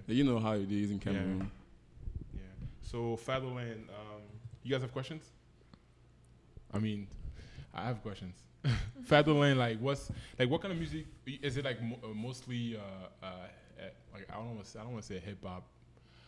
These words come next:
Speaker 2: a record label, but is, like, is it mostly rappers, or do you have singers? Do you have, like,
Speaker 1: Yeah, we have singers. Uh, we have D Js.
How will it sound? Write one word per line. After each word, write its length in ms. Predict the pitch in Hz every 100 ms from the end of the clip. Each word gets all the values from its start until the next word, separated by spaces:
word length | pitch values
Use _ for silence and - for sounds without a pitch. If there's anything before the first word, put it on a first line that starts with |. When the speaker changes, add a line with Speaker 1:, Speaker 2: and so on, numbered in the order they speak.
| - - -
Speaker 2:
a 40 | 90
record 300 | 98 98 95
label, 440 | 95 92 98 101
but 160 | 98 107
is, 180 | 110 104
like, 160 | 107 104 110
is 140 | 113
it 40 | 113
mostly 460 | 110 120 - 123 113
rappers, 360 | 110 120 127
or 40 | 110
do 80 |
you 60 | 107
have 100 | 107
singers? 540 | - 117 117 117 117 -
Do 100 | 101
you 60 |
have, 220 | 98 95 95 - -
like, 100 | 110
Speaker 1:
Yeah, 300 | 127 104 98 -
we 100 | 139
have 200 | 143 123
singers. 480 | - 127 127 135 127 -
Uh, 140 | 104 107
we 80 | 123
have 220 | 104 90
D 180 | 98 104
Js. 560 | 98 110 110 113 110